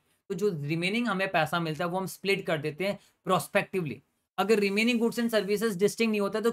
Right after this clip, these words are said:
cumulative catch-up basis में हम दिखाते हैं। तो यहाँ पर भी basically हो क्या रहा है, थ्री ईयर्स का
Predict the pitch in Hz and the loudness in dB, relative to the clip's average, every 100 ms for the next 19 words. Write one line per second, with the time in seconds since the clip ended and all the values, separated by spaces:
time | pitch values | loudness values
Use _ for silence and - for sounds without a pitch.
0 | 233 220 220 226 240 233 190 160 180 160 | 0 0 0 0 -2 -2 -2 0 -2 -4
1 | 147 156 165 151 131 117 101 113 _ _ | -4 -6 -4 -2 -2 -4 -6 -12 _ _
2 | - 214 180 202 214 240 247 214 208 214 | -2 4 6 8 8 6 6 4 4 4
3 | 233 214 185 196 196 185 202 - _ _ | 4 6 4 6 4 4 2 -4 _ _
4 | 220 254 233 - | 6 8 8 8